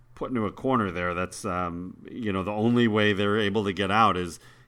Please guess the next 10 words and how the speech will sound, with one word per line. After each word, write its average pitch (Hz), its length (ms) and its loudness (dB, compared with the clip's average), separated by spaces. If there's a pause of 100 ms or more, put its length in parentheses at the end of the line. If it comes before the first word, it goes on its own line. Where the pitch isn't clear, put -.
you 107 60 -6
know, 98 120 -2
Caleb 107 460 0
makes 98 240 -2
a - 60 -10
break 95 300 -4
for 95 280 -2
it. 95 160 -2
And 87 200 -8 (460)
I, - 100 -8